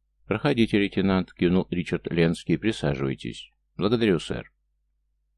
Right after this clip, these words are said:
Лара Ладога, она же Сеченова, она же агент Роза, присела на стул напротив главы разведывательного управления В К Ф.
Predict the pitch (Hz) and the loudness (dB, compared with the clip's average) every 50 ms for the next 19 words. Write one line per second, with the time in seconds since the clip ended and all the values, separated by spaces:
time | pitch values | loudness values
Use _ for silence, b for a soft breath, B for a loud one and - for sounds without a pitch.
0 | _ _ _ _ - - 101 107 123 131 123 110 104 - - 117 123 139 147 123 | _ _ _ _ -6 0 4 4 6 6 4 2 0 0 2 4 4 4 2 2
1 | 85 87 82 78 82 - - 95 104 104 98 - 101 90 - - 95 78 - - | 0 0 0 0 0 0 2 0 0 0 0 -2 -4 -2 0 0 0 0 0 -2
2 | 69 67 67 67 67 - - 85 92 92 85 - - - 92 95 82 87 82 82 | -4 -2 -2 -4 -4 -2 -2 0 0 0 0 -2 -2 -2 -2 -2 0 0 0 0
3 | - - - 85 78 67 62 64 - - - 90 87 - 101 95 92 90 85 87 | 0 -2 0 0 0 -2 -4 -8 -8 -4 -4 -4 -2 0 2 2 2 2 2 2
4 | 80 - - - 131 139 131 123 113 101 104 98 - - 95 82 80 80 80 82 | 0 -2 -2 0 0 0 2 2 0 2 0 -4 -2 -2 -2 0 2 2 2 2
5 | 104 - - 90 87 71 78 92 98 92 95 87 - - 78 80 69 - 67 - | 2 0 0 -2 -2 0 2 2 2 2 2 -2 0 0 2 2 2 0 -2 -2
6 | 71 67 69 78 95 101 110 107 110 - - - 73 73 82 90 - - 78 64 | -2 -2 2 2 4 4 4 2 0 -4 -6 -4 -2 0 0 -2 -2 -4 -4 -4
7 | 57 55 | -4 -8